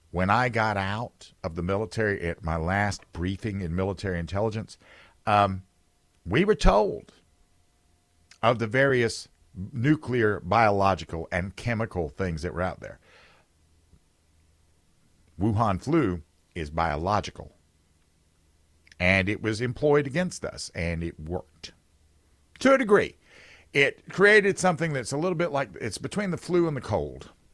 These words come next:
now that we've developed a tolerance to it. In the beginning, anything is bad for you, but you, you know, you, you, you develop the immunity to it. Now, as far as Barack Obama being involved in it, yeah, I know he's got this, uh,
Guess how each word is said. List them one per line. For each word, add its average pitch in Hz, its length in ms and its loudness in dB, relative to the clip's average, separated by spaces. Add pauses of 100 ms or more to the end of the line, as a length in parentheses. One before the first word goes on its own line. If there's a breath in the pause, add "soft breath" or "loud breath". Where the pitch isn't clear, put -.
(540)
now 104 260 6
that 101 140 -4
we've 98 200 -4
developed 85 440 -4
a 85 100 -6
tolerance 82 580 -10
to - 120 -10
it. - 120 -14 (880 soft breath)
In 160 120 6
the 208 80 2
beginning, 190 400 4
anything 147 640 2
is 110 280 -2
bad 107 440 -2
for - 180 -10
you, - 140 -18 (160)
but 87 180 -4
you, 104 300 -6
you 110 160 -6
know, 69 100 -8
you, 80 300 -8
you, 85 240 -10
you 85 160 -6
develop 76 380 -8
the 85 100 -4
immunity 107 460 -6
to - 80 -14
it. - 120 -16 (540 soft breath)
Now, 120 240 4
as 117 80 2
far 180 300 8
as 117 100 0
Barack 147 300 6
Obama 151 500 6
being 127 220 4
involved 107 360 2
in 117 120 2
it, 165 80 0
yeah, 120 220 0
I 113 100 0
know 98 200 0
he's 95 160 -2
got 92 200 0
this, - 280 -6
uh, 55 200 -6